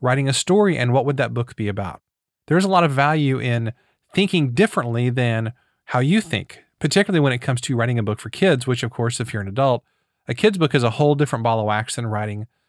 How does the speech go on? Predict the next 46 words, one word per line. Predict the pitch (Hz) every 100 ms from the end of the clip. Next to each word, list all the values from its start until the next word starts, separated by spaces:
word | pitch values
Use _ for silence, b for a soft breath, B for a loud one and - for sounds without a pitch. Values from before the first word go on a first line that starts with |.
| _
like, | 127 127
a | 127
hundred | 120 151 151
and | 135
sixty | - 131 131
page | 123 120 113 117 117
nonfiction | 113 117 - 127 - 104
business | 113 117 107
book | - 101 -
or | 123
something | - 117 104
like | 101 -
that. | 90 87 _ _ _ _ _
So | - 202
I, | 170 151
again, | 175 226 196
my | 147
main | 190 185
takeaway | 202 - 143 123
is | 123 120 120
just | - 214
the | 285
value | 196 131 123 180 127 98 104 b b b b -
of | 127 135 127
writing | 151 262
a | 165
kid's | - 107
book | 104 110
and | 123 113
learning | 131 170
to | 180
do | 139
something | 131 143 139 135
that | 113
is | 107
radically | 107 120 135 - 117
different | 117 117 110
than | 110
the | 104
type | - 190 202
of | 123
writing | 117 113 113
that | 113
you | 113
typically | - 135 123 110
do. | 95 90 -